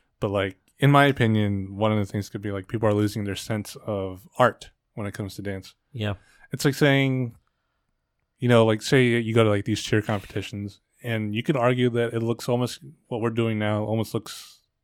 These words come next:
Speaker 1: similar, eerily similar to how cheer competitions are, because they're wearing the same things.
Speaker 2: Eesh.
Speaker 1: They're doing a lot of tricks.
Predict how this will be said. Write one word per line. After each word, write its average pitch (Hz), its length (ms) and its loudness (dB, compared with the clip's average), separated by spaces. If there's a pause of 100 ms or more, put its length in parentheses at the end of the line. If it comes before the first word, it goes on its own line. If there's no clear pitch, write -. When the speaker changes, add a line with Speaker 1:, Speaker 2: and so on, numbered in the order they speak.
(140)
Speaker 1:
similar, 113 500 2
eerily 123 340 6
similar 113 400 -2
to 110 140 -6
how 98 340 -6 (1000)
cheer 139 260 2
competitions 98 640 -2
are, 92 160 -6
because 95 280 -6
they're 113 100 0
wearing 123 220 4
the 147 60 0
same 170 240 0
things. 110 460 -2
Speaker 2:
Eesh. 151 240 -2 (420)
Speaker 1:
They're 107 100 -2
doing 117 240 4
a 127 60 4
lot 135 160 6
of 147 80 -2
tricks. - 460 -8